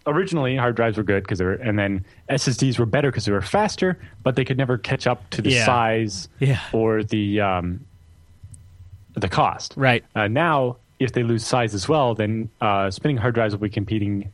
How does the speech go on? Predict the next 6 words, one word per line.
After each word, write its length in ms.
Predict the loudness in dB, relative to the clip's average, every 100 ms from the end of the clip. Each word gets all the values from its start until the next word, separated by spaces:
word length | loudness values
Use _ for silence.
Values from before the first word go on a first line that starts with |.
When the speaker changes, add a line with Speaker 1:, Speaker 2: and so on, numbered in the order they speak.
| -14
Speaker 1:
simply 640 | -10 -2 -2 0 0 0
on, 460 | 0 0 0 0 0
uh, 320 | 0 0 -2 -4
cost. 400 | -2 -2 -4 -16 _ -20 _ _ _ -20 -20 -14 -6
Speaker 2:
Well. 280 | -6 -6 -4
Speaker 1:
Uh, 280 | -2 0